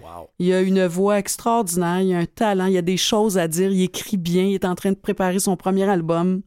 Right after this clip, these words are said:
Speaker 1: Oh, wow.
Speaker 2: Euh, donc, il se réalise. Et ça, quand je regarde notre parcours, d'où on est parti et d'où on est rendu aujourd'hui, alors qu'il y a vingt ans, c-, et ça continue, c'est pas quelque chose qui est fini,
Speaker 1: Mhm.
Speaker 2: hein, ça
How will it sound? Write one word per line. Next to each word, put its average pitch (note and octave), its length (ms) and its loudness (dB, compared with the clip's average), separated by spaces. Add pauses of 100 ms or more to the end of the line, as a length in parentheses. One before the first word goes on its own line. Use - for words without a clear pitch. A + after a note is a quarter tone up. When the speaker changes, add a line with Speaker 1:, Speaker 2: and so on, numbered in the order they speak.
Speaker 1:
Oh, C#3+ 240 -4
wow. F2+ 340 -8
Speaker 2:
Euh, F3 280 0 (220)
donc, A3 280 -2
il G#3 140 0
se - 160 -2
réalise. F3+ 1040 -2
Et F#3+ 140 0
ça, C#4 360 0
quand G#3+ 140 0
je F3+ 100 -4
regarde F#3+ 360 0
notre F3+ 200 -2
parcours, F#3 680 -4
d'où F3 180 -4
on G3 140 0
est F#3 80 0
parti F#3+ 640 -6
et F3 100 0
d'où E3+ 240 -2
on F3+ 140 2
est F3 80 0
rendu E3 300 -2
aujourd'hui, F3 520 -2
alors E3+ 240 -2
qu'il E3 140 -4
y - 20 0
a D3 40 -2
vingt D3+ 340 -2
ans, F3+ 200 -2 (520)
c-, - 400 -6 (360)
et G3 60 2
ça F#3 220 -2
continue, F#3 640 0
c'est - 120 -10
pas F#3 120 -6
quelque F3 180 -4
chose F#3+ 240 -2
qui F3+ 240 -4
est E3 60 -2 (200)
fini, F#3+ 420 0
Speaker 1:
Mhm. - 20 -2
Speaker 2:
hein, G3+ 180 0
ça - 180 -6